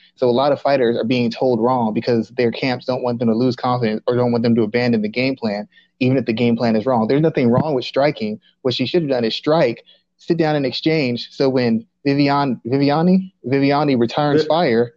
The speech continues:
Speaker 1: then you drop, change levels, and you chase that takedown. Even if you don't get the takedown, you drive her to the fence, you start chopping at those legs, you start chopping at that body. By halfway through the second round, she's gassed. Now you take over. Now you put it on her. And then maybe
Speaker 2: But
Speaker 1: later
Speaker 2: she
Speaker 1: in the
Speaker 2: didn't
Speaker 1: fight
Speaker 2: do any of that.
Speaker 1: Yeah,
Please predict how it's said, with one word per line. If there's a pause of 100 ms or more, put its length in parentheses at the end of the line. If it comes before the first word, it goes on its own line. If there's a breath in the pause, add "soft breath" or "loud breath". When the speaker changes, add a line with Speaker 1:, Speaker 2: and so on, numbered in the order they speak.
(260)
Speaker 1:
then
you
drop,
change
levels, (240 soft breath)
and
you
chase
that
takedown.
Even
if
you
don't
get
the
takedown,
you
drive
her
to
the
fence, (240 soft breath)
you
start
chopping
at
those
legs,
you
start
chopping
at
that
body. (220)
By
halfway
through
the
second
round,
she's
gassed. (220)
Now
you
take
over.
Now
you
put
it
on
her. (260)
And
then
maybe
Speaker 2:
But
Speaker 1:
later
Speaker 2:
she
Speaker 1:
in
the
Speaker 2:
didn't
Speaker 1:
fight
Speaker 2:
do
any
of
that.
Speaker 1:
Yeah,